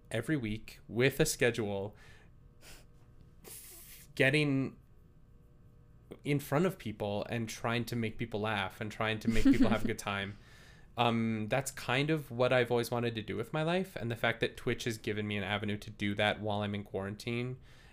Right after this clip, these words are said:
Speaker 1: and will continue to do past quarantine, I think I'm definitely gonna keep this up 'cause I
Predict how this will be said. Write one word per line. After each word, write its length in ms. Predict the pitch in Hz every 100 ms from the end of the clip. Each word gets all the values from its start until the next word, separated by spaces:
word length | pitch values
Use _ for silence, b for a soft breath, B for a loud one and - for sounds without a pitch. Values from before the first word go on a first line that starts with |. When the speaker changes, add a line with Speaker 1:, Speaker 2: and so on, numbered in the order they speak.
| B 120
Speaker 1:
and 420 | 107 101 101 - - - - 127 - 135 131 135
will 260 | 135 131 123
continue 480 | - 120 - 110 113
to 120 | 110
do 120 | 107
past 320 | - 90 -
quarantine, 440 | - 104 104 113 110
I 40 |
think 180 | 104 104
I'm 100 | 104
definitely 220 | 101 - 101
gonna 120 | 98
keep 180 | - 104
this 160 | 92
up 180 | 104 110
'cause 120 | -
I 80 | 104